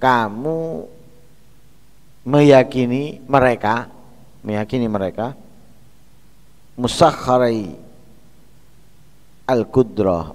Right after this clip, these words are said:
mereka ini dikendalikan oleh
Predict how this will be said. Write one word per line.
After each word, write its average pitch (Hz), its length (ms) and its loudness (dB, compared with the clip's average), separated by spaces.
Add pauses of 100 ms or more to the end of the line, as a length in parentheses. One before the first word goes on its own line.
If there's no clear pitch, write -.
mereka 123 640 -2 (160)
ini 127 720 -10 (1120)
dikendalikan 131 1400 0 (240)
oleh 120 800 4